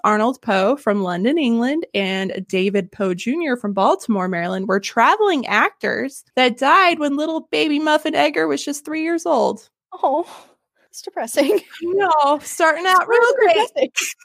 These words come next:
Speaker 2: depressing. <laughs>
Speaker 1: Well, probably. Let me explain. So, by all accounts, Liz was a lovely and successful stage actress.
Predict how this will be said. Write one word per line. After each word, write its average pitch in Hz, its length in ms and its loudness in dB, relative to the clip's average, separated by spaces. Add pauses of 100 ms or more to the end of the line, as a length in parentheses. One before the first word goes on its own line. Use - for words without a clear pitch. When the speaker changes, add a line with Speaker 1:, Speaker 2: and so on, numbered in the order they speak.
(160)
Speaker 2:
depressing. - 580 -2
<laughs> - 60 -20 (520)
Speaker 1:
Well, 415 160 2
probably. 220 760 0
Let 269 140 -6
me 269 140 -2
explain. 185 480 -10
So, - 200 0 (380)
by 269 140 2
all 466 260 2
accounts, 262 480 -2
Liz 240 400 0
was 226 140 -8
a 220 80 -4
lovely 226 560 -2
and 226 100 -8
successful 202 680 -10
stage 190 440 -10
actress. 320 600 -10